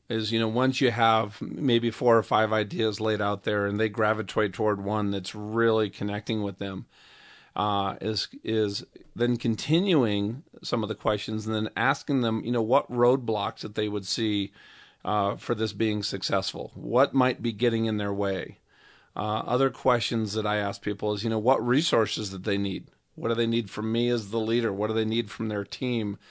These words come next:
So that they are really starting to just create the, the clarity of this whole process, what they need, what could hold them back,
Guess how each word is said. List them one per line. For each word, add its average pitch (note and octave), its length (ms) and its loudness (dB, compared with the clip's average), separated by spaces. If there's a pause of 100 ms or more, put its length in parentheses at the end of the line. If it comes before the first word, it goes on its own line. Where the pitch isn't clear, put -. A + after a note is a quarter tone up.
(400)
So C3+ 180 2
that A#2 340 -2 (100)
they B2+ 320 4
are D#3 240 8 (120)
really C#3 420 4
starting B2 560 2
to G#2+ 640 0 (420)
just A#2 260 -4
create B2 460 4
the, A2 260 4
the G#2 140 -4
clarity B2 680 4
of G2+ 140 -2
this A2 220 -2
whole C3 320 4
process, A2+ 800 0
what A#2 320 -2
they C3 160 2
need, A2 320 0
what A#2 220 2
could B2 140 0
hold A#2+ 280 2
them A2 180 0
back, G#2 460 -2